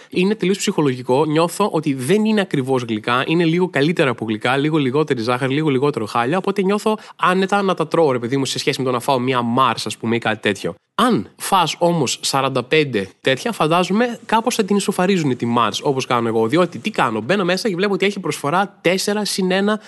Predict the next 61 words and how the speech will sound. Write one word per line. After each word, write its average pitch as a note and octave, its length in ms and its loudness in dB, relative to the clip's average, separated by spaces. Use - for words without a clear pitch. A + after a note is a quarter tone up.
δώρο. C3 420 2
Και D3+ 120 2
λες, F3 140 2
«Τώρα F#3 160 2
αγοράζω D#3 320 2
τέσσερα, D#3 280 0
παίρνω D#3 260 0
ένα D3+ 180 0
δώρο C#3 320 2
Kinder C#3+ 160 -2
Pinguin, B2+ 480 -2
φοβερή C#3 380 0
προσφορά, C3+ 440 0
ρε G2+ 80 0
παιδί E3 160 0
μου, G3 100 2
τι G#3 100 0
να E3 100 2
κάνω B2+ 220 0
κι A2+ 80 -4
εγώ;» F#3 140 0
Αναγκαστικά G3 600 0
πήρα F3+ 240 4
τριάντα. B2 580 0
Ήταν G3+ 240 2
εκεί, F3 180 2
ήταν A3+ 340 0
μπροστά E3 240 -2
στα E3+ 100 -2
μάτια B3 300 -2
μου, B3 140 0
τι A#3 140 0
να F#3 100 4
κάνω D#3 220 2
κι B2+ 80 0
εγώ, A#3 320 2
το G3 80 2
έκανα. B2 320 0
Ή C#4 260 0
μετά A#3 240 2
παθαίνω A#3+ 300 0
το A3 100 2
άλλο. D3 240 2
Είμαστε A3+ 280 2
με G3 60 2
τους E3+ 100 0
γονείς F#3 220 2
μου F3+ 80 0
ένα D#3 140 0
βράδυ, A#3+ 300 0
δεν G#3 180 4
έχουμε F3 240 2
τίποτα D#3 200 2
για C3 100 0
φαγητό C3+ 260 0
στο C3+ 80 0
σπίτι, A3+ 260 0
λέμε, G#3 220 2
«Παραγγείλουμε D#3 460 -2
μία A3+ 200 0
πίτσα». A#3 360 -2